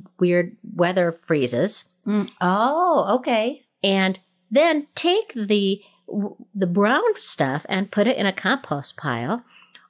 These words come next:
Speaker 1: Or you can actually, some people just spread it out into nearby woods,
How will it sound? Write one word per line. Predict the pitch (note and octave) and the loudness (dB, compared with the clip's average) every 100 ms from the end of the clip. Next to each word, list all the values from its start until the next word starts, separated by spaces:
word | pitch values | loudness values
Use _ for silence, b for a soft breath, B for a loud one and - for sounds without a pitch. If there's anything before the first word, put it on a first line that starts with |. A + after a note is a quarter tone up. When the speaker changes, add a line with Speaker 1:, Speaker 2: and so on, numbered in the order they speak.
| - | 2
Speaker 1:
Or | E4+ G4 B3+ | 4 6 4
you | A3+ | 4
can | A3+ | 2
actually, | G#3 A3 | 2 0
some | G#3+ A#3+ | 0 0
people | C#4 A3+ | 0 0
just | G3 F3+ | 2 0
spread | - F3+ G3+ | 0 0 2
it | F#3+ | 2
out | F#3+ | 0
into | G3 F3 | 0 0
nearby | F#3 F#3 F3 D#3+ | 2 2 0 0
woods, | D3+ D#3 G3 C4 - | 0 2 2 0 -4